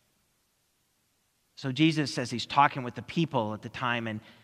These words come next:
and among the people are the chief priests and the scribes and the elders, and, and he says, uh, he applies it, and by the way,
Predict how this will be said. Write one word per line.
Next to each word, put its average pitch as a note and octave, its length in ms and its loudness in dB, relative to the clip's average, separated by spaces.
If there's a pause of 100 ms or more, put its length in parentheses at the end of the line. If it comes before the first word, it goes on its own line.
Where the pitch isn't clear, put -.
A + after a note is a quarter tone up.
(160)
and C3 340 0
among D#3+ 340 6
the D#3+ 100 2
people C#3 320 0
are C3+ 120 2
the B2 120 -6
chief C3+ 340 -2
priests C3 460 -2
and A#2 460 -6
the C3 100 -8
scribes A#2+ 400 0
and A2 100 -6
the G#2+ 60 -4
elders, A2 400 -2
and, A2+ 100 -14 (2500)
and A#2+ 100 -14
he A#2 80 -10
says, B2+ 600 -6 (1120)
uh, - 160 -16 (220)
he - 120 -10
applies C#3+ 400 4
it, A#2 220 -6
and B2 140 -6
by C3+ 100 2
the B2+ 80 -2
way, A2+ 160 -4